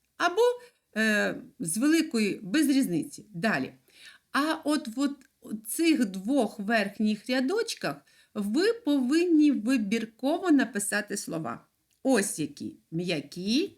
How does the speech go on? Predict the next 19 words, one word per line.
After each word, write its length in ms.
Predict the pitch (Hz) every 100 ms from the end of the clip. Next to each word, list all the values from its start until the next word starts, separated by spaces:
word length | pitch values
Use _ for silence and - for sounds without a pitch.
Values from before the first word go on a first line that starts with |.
| _
і 120 | 233 262
п'ять. 520 | 196 170 127 - _ _ _ _ _ -
Тобто 400 | 254 - - 139 _
ви 320 | 165 170 269 311
пишете 720 | - 285 233 175 160 151 160
«м'які» 1200 | 170 170 208 294 359 - - 220 214 214 226 - -
декілька 680 | 175 240 240 240 233 240 240
разів 440 | 240 214 226 240 220
в 40 | -
цьому 340 | 254 240 240
рядочку 680 | 233 226 233 226 - 233 233 - _ -
і 160 | 254 254
«п'ять» 560 | 269 277 403 480 - -
в 60 |
слідуючому 720 | - 214 285 311 - - 240 214
рядочку 560 | 180 160 156 - -
декілька 580 | 185 269 381 202 160 196
разів. 380 | 196 131 135 135 _ _ _ _ _ _ _ _ _ _ _ - - -
Потім 500 | 262 220 - 160